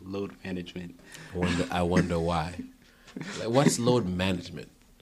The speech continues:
Speaker 2: Like, he
Speaker 1: Uh,
Speaker 2: can't go to the
Speaker 1: what is
Speaker 2: bathroom?
Speaker 1: <laughs> what's
Speaker 2: or his,
Speaker 1: load management? I don't
Speaker 2: or,
Speaker 1: know.
Speaker 2: or his girl's not around and <laughs> he,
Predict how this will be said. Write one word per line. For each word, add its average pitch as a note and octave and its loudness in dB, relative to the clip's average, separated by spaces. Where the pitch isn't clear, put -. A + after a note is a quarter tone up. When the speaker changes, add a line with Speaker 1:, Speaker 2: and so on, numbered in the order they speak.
Speaker 2:
Like, F#2 0
he G2 -2
Speaker 1:
Uh, F#2 -4
Speaker 2:
can't G#2 4
go G2 6
to - -4
the - 4
Speaker 1:
what F2 4
is E2+ 0
Speaker 2:
bathroom? D3+ 6
Speaker 1:
<laughs> - -14
what's B2+ 4
Speaker 2:
or - 6
his, - 8
Speaker 1:
load D3+ 6
management? B2+ -4
I - -2
don't F2+ 6
Speaker 2:
or, D3+ -2
Speaker 1:
know. D3 0
Speaker 2:
or E2 0
his F2 -2
girl's F2 6
not F2+ 4
around A#2 8
and F2+ 2
<laughs> - -4
he, G2+ 2